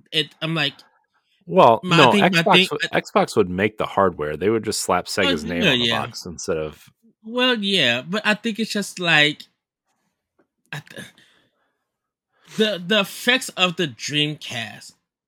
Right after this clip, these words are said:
Speaker 1: hopefully that has passed away in
Speaker 2: What's wrong with the
Speaker 1: Japan.
Speaker 2: Dreamcast? Dreamcast is awesome.
Speaker 1: I mean, because Dreamcast was Sega's last console, is what I'm saying. So I hope that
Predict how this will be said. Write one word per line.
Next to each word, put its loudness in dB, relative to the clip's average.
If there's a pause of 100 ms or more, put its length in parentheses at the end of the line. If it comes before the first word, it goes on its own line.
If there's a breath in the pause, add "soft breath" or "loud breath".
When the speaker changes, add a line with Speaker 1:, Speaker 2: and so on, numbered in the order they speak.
(140)
Speaker 1:
hopefully -6
that -2
has -4
passed -10 (120)
away -14 (1000)
in -4
Speaker 2:
What's -8
wrong -2
with -2
the 0
Speaker 1:
Japan. -4
Speaker 2:
Dreamcast? -12 (260)
Dreamcast -8
is -8
awesome. -10 (880)
Speaker 1:
I 0
mean, 0
because -4
Dreamcast -2
was -8
Sega's -6
last -6
console, -14 (580)
is -12
what -4
I'm -8
saying. -12 (400)
So -6
I 4
hope -2
that -2